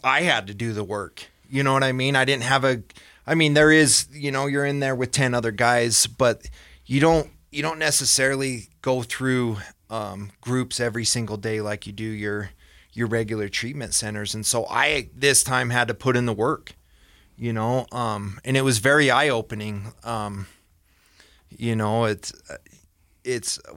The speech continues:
I think it's four, four eighteen or four nineteen in the big book where acceptance is the answer to all my problems today, you know, and that was, that was a big defining moment reading those, like, like we were saying, I'm the problem, you know?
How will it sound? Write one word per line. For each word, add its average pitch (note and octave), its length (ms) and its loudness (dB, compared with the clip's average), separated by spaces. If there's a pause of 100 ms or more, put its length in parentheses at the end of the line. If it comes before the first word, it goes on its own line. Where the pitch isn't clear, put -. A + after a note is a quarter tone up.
(180)
I A#2+ 100 -2
think A#2 200 -2
it's A2 100 -2
four, C3 800 4
four C3 320 0
eighteen B2+ 420 -2
or A#2+ 60 -2
four B2 260 -2
nineteen A#2+ 460 -4
in A#2 60 -4
the A2 80 -6
big A#2 280 -4
book G#2+ 280 -6
where G#2+ 160 -2
acceptance A2 720 -2
is G2+ 140 -8
the G#2+ 140 -10
answer G#2 300 -8
to G2 60 -4
all G#2 160 -6
my G#2 160 -6
problems G2+ 520 -6
today, G2 420 -10 (640)
you G#2+ 100 -10
know, G#2+ 240 -4
and G2+ 160 -6
that A2 180 -2
was, G#2+ 360 0
that B2 200 2
was B2+ 140 -2
a B2 60 0
big A2+ 240 -2
defining A#2 480 -4
moment G#2 440 -8
reading G2+ 420 -10
those, F#2+ 340 -12
like, F#2 260 -16 (640)
like G#2+ 180 -8
we G#2+ 120 0
were F#2 100 -2
saying, G2 360 -2
I'm C#3 220 2
the A#2 80 0
problem, D2+ 440 -14 (380)
you A2+ 140 -8
know? G#2 300 -6